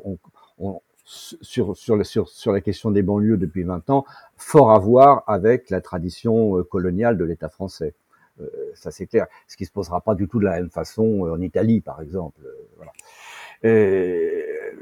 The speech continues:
c'est, c'est, en deux mille cinq, il y a un, il y a un, un émeutier qui nous avait, on, on avait fait des enquêtes avec mes, avec mes collègues auprès de jeunes ap-, après les émeutes.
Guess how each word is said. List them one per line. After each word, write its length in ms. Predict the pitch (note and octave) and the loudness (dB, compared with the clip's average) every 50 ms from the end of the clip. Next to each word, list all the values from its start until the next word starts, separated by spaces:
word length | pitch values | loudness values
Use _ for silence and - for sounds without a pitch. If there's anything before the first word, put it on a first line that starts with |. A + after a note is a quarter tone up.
| - - - | -20 -20 -20
c'est, 680 | - - - - - - D#3 D3 C#3+ C#3 C3 C3 B2+ A2+ E2+ - _ _ _ _ _ _ _ _ _ _ _ _ - - _ _ _ _ _ _ _ _ _ _ _ _ _ | -20 -20 -20 -6 4 8 10 12 12 12 12 10 8 6 2 -4 _ _ _ _ _ _ _ _ _ _ _ _ -20 -20 _ _ _ _ _ _ _ _ _ _ _ _ _
c'est, 200 | _ - - - _ _ _ - _ _ _ _ _ _ _ _ _ _ _ _ _ _ _ _ _ _ _ _ _ _ - | _ -20 -20 -20 _ _ _ -20 _ _ _ _ _ _ _ _ _ _ _ _ _ _ _ _ _ _ _ _ _ _ 4
en 140 | - E3 E3 | 6 8 10
deux 100 | F#3 A3 | 10 12
mille 160 | G3 G3+ F3+ | 10 10 8
cinq, 380 | - - - A#3 A#3+ A3 - - | 6 6 6 8 8 8 6 6
il 20 | |
y 40 | E3+ | 6
a 120 | D3+ D3 | 8 8
un, 340 | C#3 C3 B2 A#2+ A2+ G#2 F#2+ G2 _ _ _ - - _ _ _ | 8 6 6 4 2 0 -2 -8 _ _ _ -20 -20 _ _ _
il 80 | - A2+ | -6 0
y 80 | A#2+ B2 | 0 2
a 100 | A#2+ A#2 | 2 2
un, 880 | A2+ G#2+ G#2 G2 G2 F#2+ F#2 F#2 F2+ F2 F2 D#2 D#2+ E2 C#2 - - - | 0 -2 -4 -6 -6 -6 -8 -8 -10 -10 -12 -14 -14 -16 -14 -16 -14 -12
un 160 | A#2 A2+ A2 B2 | -10 -6 -4 -2
émeutier 560 | C#3 C#3 C3+ B2+ A#2+ - - - F3 E3+ E3 | 0 0 0 -2 -2 -4 -4 -4 -2 -2 -2
qui 160 | _ - A2 | _ -10 -10
nous 220 | G2 G#2+ G#2+ G2 | -8 -6 -4 -2
avait, 520 | A2 G#2+ A2 A2+ G#2+ G#2 G2+ F#2+ F2+ E2 D2+ F2 F2+ E2+ | -2 2 4 6 6 6 6 4 0 -4 -10 -14 -14 -14
on, 240 | F2 F#2 F2 E2+ F#2 F#2+ | -14 -14 -12 -14 -14 -12
on 200 | D#2+ G#2 G#2+ G#2+ | -8 -6 -4 -2
avait 160 | G#2+ G#2+ G#2 | -2 -2 -2
fait 140 | - - G#2 | -2 -4 -6
des 180 | G2+ F#2+ F#2 | -4 -4 -4
enquêtes 340 | G2+ F#2+ - - B2 - - | -4 -4 -2 -2 -2 0 0
avec 240 | F#2 F2+ F2+ - - | -2 -2 -2 -6 -8
mes, 120 | F#2 D2+ E2 | -12 -10 -10
avec 220 | F2 F2 F2 - | -10 -12 -10 -10
mes 100 | G2+ F#2 | -10 -10
collègues 360 | - - G2+ A2+ B2 A#2+ F2+ | -6 -4 -2 0 0 -2 -2
auprès 240 | F2+ - _ - F2+ | -6 -10 _ -14 -12
de 140 | D#2+ F2+ F2+ | -10 -8 -8
jeunes 280 | E2+ G#2 A#2+ B2 A#2 | -4 -2 -2 -2 -2
ap-, 160 | G2 F#2 E2+ - | -4 -6 -6 -8
après 340 | - F#2+ - - - C3 A#2 | -14 -14 -12 -6 -4 -2 -2
les 200 | G#2 F#2 F2 F#2+ | -2 -2 -4 -6
émeutes. 180 | F2 F2+ F2+ | -10 -10 -12